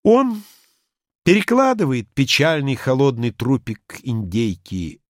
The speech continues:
на другую сторону корзины, хватает своего мальчонку с приплюснутым носиком,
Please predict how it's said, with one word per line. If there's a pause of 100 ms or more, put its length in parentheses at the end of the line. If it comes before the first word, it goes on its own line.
на
другую
сторону
корзины, (1300)
хватает
своего
мальчонку
с
приплюснутым
носиком,